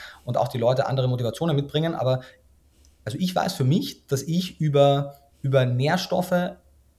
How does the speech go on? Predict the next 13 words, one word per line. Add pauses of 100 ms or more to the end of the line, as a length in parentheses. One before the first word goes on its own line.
(300)
ähnlich,
also (120)
primär
haben
wir
Wissen
natürlich
aus
den,
aus
den
Publikationen,
aber